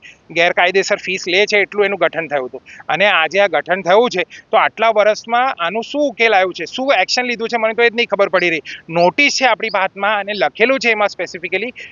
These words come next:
તો એ કંઈ કામ આના પ્રમાણે થયું નથી. અને આ, એમ, શું કહેવાય, આ નોટિસ એ આજ દિન સુધી અમે નથી જોઈ. આ તો જ્યારે આ ઇસ્યુ મોટું થયું, અમે આર ટી આઈ કર્યું, અમારી પાસે આ કોપી આવી, ત્યારે અમને ખબર પડી કે ભાઈ actually તો અમારે તેત્રીસ હજાર રૂપિયા ભરવાના છે,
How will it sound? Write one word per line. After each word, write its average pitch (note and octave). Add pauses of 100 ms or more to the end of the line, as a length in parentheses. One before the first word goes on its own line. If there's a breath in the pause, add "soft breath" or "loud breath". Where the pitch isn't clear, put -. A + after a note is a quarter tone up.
(160)
તો C4
એ A3+
કંઈ C4
કામ A#3
આના F#3+
પ્રમાણે A3
થયું F#3
નથી. D3
અને F#3+ (300 loud breath)
આ, F#3
એમ, F#3
શું G3+
કહેવાય, G3
આ F#3+
નોટિસ A3
એ C#4+
આજ G#3+
દિન A#3
સુધી A#3+
અમે G#3+
નથી A3+
જોઈ. D#3+
આ D3
તો G#3
જ્યારે G3+
આ A3
ઇસ્યુ G#3
મોટું G#3
થયું, G3+
અમે G3+ (260 soft breath)
આર E3
ટી G3+
આઈ G#3
કર્યું, G#3
અમારી F3+
પાસે F#3+
આ G#3
કોપી F#3+
આવી, G#3
ત્યારે A3+
અમને A3+
ખબર G#3+
પડી G#3+
કે G#3
ભાઈ G#3
actually G3+
તો G#3
અમારે G3+
તેત્રીસ G3+
હજાર G3+
રૂપિયા G3+
ભરવાના F#3
છે, A#3+